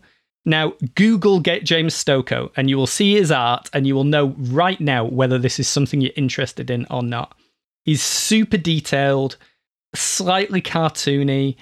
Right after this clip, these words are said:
g-, like, vivid artwork. His depiction of Godzilla, the detail of it is just absolutely beautiful. It's similar to why I like Kong Skull Island. There's a similar kind of effort and work and craft into making these, like, crazy things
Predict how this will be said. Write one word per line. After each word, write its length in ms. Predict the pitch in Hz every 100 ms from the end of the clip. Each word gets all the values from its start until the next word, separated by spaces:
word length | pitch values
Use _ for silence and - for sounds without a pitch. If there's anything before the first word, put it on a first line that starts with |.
| _
g-, 200 | - -
like, 320 | 254 170 165 -
vivid 920 | 127 127 139 214 156 175 165 143 - _ -
artwork. 580 | 147 143 143 127 120 -
His 280 | - 175 127
depiction 500 | 175 - 233 - 185
of 140 | 143
Godzilla, 500 | 151 135 135 143 127
the 80 | 127
detail 580 | 123 - 202 - 156 135
of 120 | 127
it 100 | 143
is 140 | 135
just 400 | - 147 - - - _
absolutely 800 | 175 180 - 160 151 147 143 139
beautiful. 680 | - 139 143 - - - - _ _ -
It's 180 | 196 -
similar 360 | - 277 277
to 120 | - 160
why 280 | 156 160
I 60 | 160
like 400 | 143 135 - -
Kong 300 | - 147 139
Skull 280 | - - 135
Island. 420 | 160 170 127 127
There's 140 | 147 143
a 80 |
similar 320 | 143 208 202 180
kind 300 | 170 160 147
of 260 | 135 - -
effort 360 | 196 - 160
and 200 | 139 135
work 320 | 135 170 151 -
and 160 | 139 -
craft 540 | - 196 151 - - 151
into 200 | 139 160
making 360 | 147 143 143
these, 380 | 135 123 - - _ -
like, 240 | 143 -
crazy 520 | - - 190 185 160 151
things 600 | - 160 131 - -